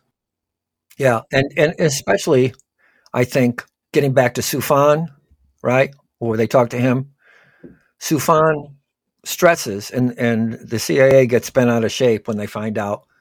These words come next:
that he got the first turn. The Soufan, the F B I agent, stresses that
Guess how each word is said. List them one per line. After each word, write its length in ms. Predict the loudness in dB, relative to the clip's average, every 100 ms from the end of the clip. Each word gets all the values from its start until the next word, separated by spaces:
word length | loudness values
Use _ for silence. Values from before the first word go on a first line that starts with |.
| _ _ _ _ _ _
that 360 | -6 -4 -4 -6
he 200 | -8 -4
got 280 | -2 -2 -4
the 100 | -4
first 340 | -2 -2 -4
turn. 420 | 0 0 0 -4 -10 _ _ _ _ _ _
The 80 | -4
Soufan, 680 | -2 -2 -2 2 4 4 2
the 100 | 2
F 140 | 2
B 100 | 2
I 140 | 4 4
agent, 360 | 2 -4 -8
stresses 640 | -4 -2 -2 -4 -8 -10 -4
that 380 | -2 0 -2